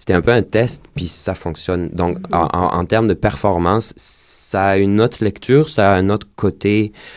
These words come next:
Speaker 1: euh, plus proche de la performance, mais ça fonctionne aussi. Donc, en fait, on est en train de la développer un peu sur deux terrains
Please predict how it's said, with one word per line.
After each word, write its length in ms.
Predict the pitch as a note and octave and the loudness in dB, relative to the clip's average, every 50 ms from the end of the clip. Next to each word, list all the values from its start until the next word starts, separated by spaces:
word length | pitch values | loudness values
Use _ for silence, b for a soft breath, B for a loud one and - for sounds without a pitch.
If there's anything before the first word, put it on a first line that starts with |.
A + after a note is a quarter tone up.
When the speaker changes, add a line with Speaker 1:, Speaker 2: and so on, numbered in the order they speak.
| B B B B B B - | B B B B B B 2
Speaker 1:
euh, 500 | F#2 F2 E2+ E2+ E2+ E2+ E2+ E2 D#2+ - - - _ _ _ _ _ | 4 4 6 6 4 4 2 2 0 -2 -4 -10 _ _ _ _ _
plus 220 | - G#2+ G#2+ G#2 - | -2 -2 -2 -2 -2
proche 220 | - A2+ A2+ A2+ G#2 | 2 4 4 6 6
de 40 | A2 | 6
la 100 | G2 F#2 | 6 6
performance, 640 | - A2 G#2 - A2 G#2 F#2 F#2 G2+ A2+ A#2 - | 4 2 0 2 2 2 4 2 2 0 -2 -2
mais 120 | - G2+ F#2+ | -4 -4 -4
ça 160 | - - F#2 | -4 -6 -8
fonctionne 340 | - - F#2+ F2+ - G2+ G#2+ | -6 -8 -8 -6 -4 -4 -4
aussi. 220 | G2 - - - | -4 -6 -6 -4
Donc, 200 | F2 F#2+ F2 E2+ G#2+ | -2 -2 0 0 0
en 60 | G#2 | -2
fait, 200 | - - - - | -2 -2 -2 -2
on 80 | A#2+ A2+ | 0 0
est 40 | G#2+ | 0
en 60 | G2+ G2+ | 0 0
train 140 | - A#2 A#2+ | -2 -2 -2
de 40 | B2 | 0
la 100 | A2 G2+ | 0 0
développer 440 | G2+ G#2+ G2 G2+ G2+ F#2 F#2+ - | 0 0 0 0 0 0 0 0
un 80 | A2+ A2+ | -2 -2
peu 120 | A2 - | -2 -4
sur 200 | A2+ - - F#2+ | -8 -8 -8 -10
deux 200 | F2+ F2+ F2 G2 | -6 -2 -2 -2
terrains 420 | G2 - - G2 F#2 E2+ F#2+ G2 | 0 0 0 0 0 2 0 0